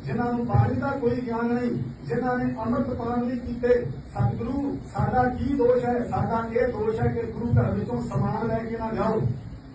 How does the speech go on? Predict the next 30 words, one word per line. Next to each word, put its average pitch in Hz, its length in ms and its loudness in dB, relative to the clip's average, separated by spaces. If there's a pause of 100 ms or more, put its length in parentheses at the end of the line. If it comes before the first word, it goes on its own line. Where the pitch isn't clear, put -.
(120)
ਗੁਰੂ 240 120 6
ਘਰ - 260 2
ਦਾ 226 200 0
ਸਮਾਨ 226 320 0
ਆਪਣੀਆਂ 233 400 4
ਦੁਕਾਨਾਂ 214 460 -2
ਤੇ 233 140 0
ਨਾ 208 300 0
ਵੇਚੋ। 247 460 4 (180)
ਇਹ 233 120 4
ਦੋਸ਼ 240 460 2
ਹੈ 240 100 2
ਗੁਰੂ 233 240 -2
ਗ੍ਰੰਥ 220 280 0
ਸਾਹਿਬ 226 200 -6
ਮਹਾਰਾਜ 240 380 -2
ਤੇਰੇ 226 280 0
ਵੀਰ 214 300 -6
ਦਾ, 220 300 0 (240)
ਤਰਸ 247 280 2
ਕਰ, 226 180 0
ਰਹਿਮ 233 360 0
ਕਰ। 220 360 -2 (380)
ਸੋਸ਼ਲ 247 360 6
ਮੀਡੀਆ 233 360 2
ਰਾਹੀਂ 233 260 0
ਮੈਂ 226 180 2
ਅਰਦਾਸ 202 420 0
ਕਰਦਾ 233 260 0
ਵਾਂ 190 240 0